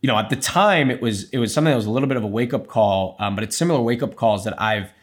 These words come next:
I've had within myself since then. At this time, it was kind of somebody checking me.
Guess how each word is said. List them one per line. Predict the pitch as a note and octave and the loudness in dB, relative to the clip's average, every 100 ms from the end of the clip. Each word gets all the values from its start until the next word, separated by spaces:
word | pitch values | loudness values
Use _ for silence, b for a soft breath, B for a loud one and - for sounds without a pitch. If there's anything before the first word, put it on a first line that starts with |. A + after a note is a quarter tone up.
| b b b b - | b b b b -2
I've | C3+ C#3 - | 0 0 -4
had | - B2+ C3+ | -4 0 0
within | C3 C#3 | 0 2
myself | B2 F#2+ - A#2 A#2+ | 0 -2 -2 0 0
since | - C3 A2+ | -2 -4 -4
then. | - A2 C3 | -2 -2 -2
At | - | -4
this | A2+ | -6
time, | - C3 | -2 -2
it | A2+ | -2
was | G2 | -4
kind | G#2+ | -6
of | F#2 | -6
somebody | - A2 G#2+ G2+ | -4 -4 -4 -6
checking | - - G#2+ C#3 | -6 -6 -4 -2
me. | D#3+ F#3 G3+ | -2 -2 -6